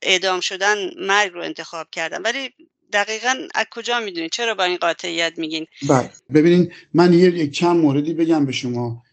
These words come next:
Speaker 1: مهم.
Speaker 2: مثلاً، اه، غلامرضا کیاکوجیری، کسی که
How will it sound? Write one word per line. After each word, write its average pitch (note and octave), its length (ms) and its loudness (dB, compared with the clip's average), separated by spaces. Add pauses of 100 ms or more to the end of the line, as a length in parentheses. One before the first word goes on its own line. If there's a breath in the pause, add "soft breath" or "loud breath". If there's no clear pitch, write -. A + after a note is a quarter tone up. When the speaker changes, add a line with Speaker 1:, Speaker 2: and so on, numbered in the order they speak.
Speaker 1:
مهم. - 100 -4
Speaker 2:
مثلاً، C#3+ 500 0
اه، B2 400 -2 (300)
غلامرضا C#3 580 0
کیاکوجیری، C3 880 -4 (300)
کسی C#3+ 260 -4
که B2+ 380 -4